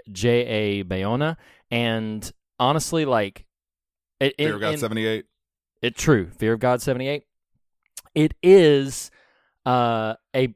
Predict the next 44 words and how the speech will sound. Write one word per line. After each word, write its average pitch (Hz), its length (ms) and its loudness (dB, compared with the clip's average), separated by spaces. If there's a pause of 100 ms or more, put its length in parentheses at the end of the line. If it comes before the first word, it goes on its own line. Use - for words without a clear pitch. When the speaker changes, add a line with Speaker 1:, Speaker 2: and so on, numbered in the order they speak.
Speaker 1:
a 110 220 -4
powerfully 165 640 -2
affecting 110 400 -8
film. 98 400 -8
Go 143 100 4
back 143 220 2
and 123 100 -4
check - 220 -4
out 104 100 -4
our 101 100 -4
episode 98 360 -6
about 92 260 -4
it. 95 100 -10
We 120 480 -2 (220)
are 104 160 2
very, 110 680 2
very 95 220 -2
fond 92 540 -6 (420)
of 127 160 4
that 110 180 0
movie. 101 460 -4
Uh, 92 380 -4
we, 104 220 -8
we 104 180 -6
love 107 240 0
it 110 100 -6
tremendously. 98 680 -6 (220)
And 131 160 -2
honestly, 156 720 0 (360)
uh, 110 300 2
there's 123 220 2
a 123 40 0
world 127 240 4
in 120 100 0
which 120 180 -2
I 113 100 2
would 107 140 -4
fight 135 400 -2
for - 180 -8
this 120 220 -6
to 143 80 -4
be 127 340 -6
number 127 260 -4
one, 127 380 -2